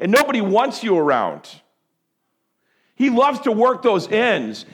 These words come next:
And most of us that sit here today either look around thinking, "I'm better than somebody," or, "I'm worse than everybody else." And as a result of that, we miss the fact that that's all a bunch of stuff the devil's trying to throw on top of us.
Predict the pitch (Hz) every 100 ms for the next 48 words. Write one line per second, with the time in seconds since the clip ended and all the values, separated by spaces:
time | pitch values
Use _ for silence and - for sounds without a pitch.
0 | - 190 208 311 - 302 269 233 - 262
1 | 247 233 247 254 240 214 226 254 233 240
2 | 233 240 214 220 240 220 233 294 269 208
3 | - 180 175 170 190 196 - - - 175
4 | 240 247 214 269 269 233 220 214 196 175
5 | 180 156 147 180 214 208 180 190 170 302
6 | - 247 190 196 165 - - 254 262 269
7 | 262 220 208 208 208 208 - - 196 277
8 | 302 269 254 233 226 202 - 233 226 202
9 | 170 233 269 247 - 226 196 180 196 180
10 | 175 170 - 247 254 196 143 139 -